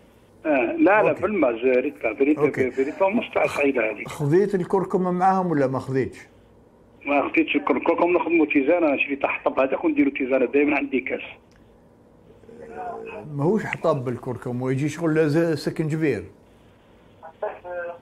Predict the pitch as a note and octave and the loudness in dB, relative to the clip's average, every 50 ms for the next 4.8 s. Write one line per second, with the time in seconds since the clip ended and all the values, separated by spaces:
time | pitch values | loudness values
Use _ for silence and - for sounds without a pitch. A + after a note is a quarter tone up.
0 | _ - E3+ F#3+ G3+ G3+ F#3+ F3 F3+ - A3+ G#3 G#3 D#3+ C#3+ C3 B2+ B2 C3+ E3+ | _ 2 4 4 4 4 2 2 2 2 2 2 2 2 2 4 4 4 2 2
1 | D#3+ E3 D3+ - C#3 C3 B2 A#2 A2+ A2 A2+ A#2 A#2 A#2 A#2 A#2 - - - - | 0 -2 -2 0 2 2 2 0 0 -4 -8 -10 -10 -10 -10 -10 -12 -14 -16 -18
2 | - - _ _ _ - - G3+ F3+ D#3+ F#3 G#3 F3 - F#3+ G3+ F#3 - B2+ F#3+ | -20 -20 _ _ _ -8 -2 0 2 2 4 2 2 2 2 2 2 4 4 4
3 | F#3 D#3+ F3+ E3+ E3+ F3 F#3+ G3 E3 C3+ C3 B2 A#2+ B2 B2+ B2 C3 D3 D3+ C#3+ | 4 2 2 2 2 2 4 4 4 4 2 2 0 -2 -4 -4 -4 -2 0 2
4 | D3+ C#3+ D3+ F3+ G3+ G#3+ G3 - - B2 C3 B2 G#2+ F#2 F#2 | 2 4 4 4 4 4 4 2 0 -2 -2 -2 -2 -4 -8